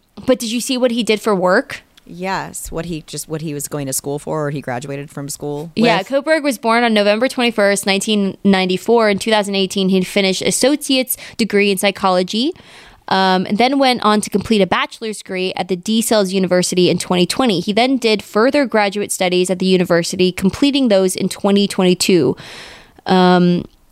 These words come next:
Speaker 1: at the time of his arrest, Koberg was a P H D in criminology student and teaching assistant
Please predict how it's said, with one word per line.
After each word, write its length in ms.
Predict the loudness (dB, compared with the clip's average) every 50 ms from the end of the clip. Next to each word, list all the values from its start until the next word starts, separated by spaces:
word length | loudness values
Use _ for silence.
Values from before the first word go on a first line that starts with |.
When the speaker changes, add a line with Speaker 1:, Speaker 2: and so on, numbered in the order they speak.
| -10 -6
Speaker 1:
at 160 | -4 -4 -4
the 60 | -6
time 240 | -6 -6 -4 -4 -4
of 80 | -6 -8
his 140 | -8 -6
arrest, 340 | -4 -2 0 0 -2 -2 -6
Koberg 320 | -6 -6 -4 -4 -4 -4 -2
was 320 | 0 2 2 2 2 0
a 100 | -2 -2 -2
P 340 | -4 -2 2 2 4 4 4
H 220 | 2 0 -2 -2
D 300 | 0 2 2 4 4 2 2 0
in 160 | 0 -2 -2
criminology 680 | -2 -2 -2 0 2 4 4 4 4 4 2 2 0 -2
student 520 | -4 -2 -2 -2 0 0 0 -2 -2 0 2
and 140 | 2 2
teaching 360 | 4 2 2 2 2 0 0 0
assistant 680 | 0 -2 0 0 0 0 0 0 0 0 0 0 -4